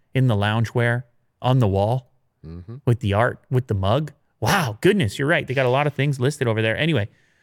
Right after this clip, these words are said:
Speaker 1: like I said, fifty thousand five-star reviews. Don't wait. Go buy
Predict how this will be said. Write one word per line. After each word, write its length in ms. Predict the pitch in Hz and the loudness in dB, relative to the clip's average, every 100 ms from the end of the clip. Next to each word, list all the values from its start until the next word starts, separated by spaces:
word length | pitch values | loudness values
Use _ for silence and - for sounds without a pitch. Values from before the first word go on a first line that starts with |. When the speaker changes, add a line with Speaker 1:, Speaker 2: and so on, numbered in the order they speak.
| _ _ | _ _
Speaker 1:
like 140 | 143 151 | -2 -2
I 60 | |
said, 260 | 143 143 113 | -2 -2 -2
fifty 200 | 147 151 | -6 -2
thousand 280 | 143 135 127 | 0 0 -2
five-star 580 | - 135 139 - 135 | 0 0 0 0 2
reviews. 440 | 127 104 120 123 120 - _ _ _ 120 | 2 2 0 0 -2 -12 _ _ _ 2
Don't 300 | 185 233 196 | 4 4 4
wait. 240 | 202 196 | 2 4
Go 180 | 156 254 | 4 4
buy 360 | 190 233 214 | 4 2 2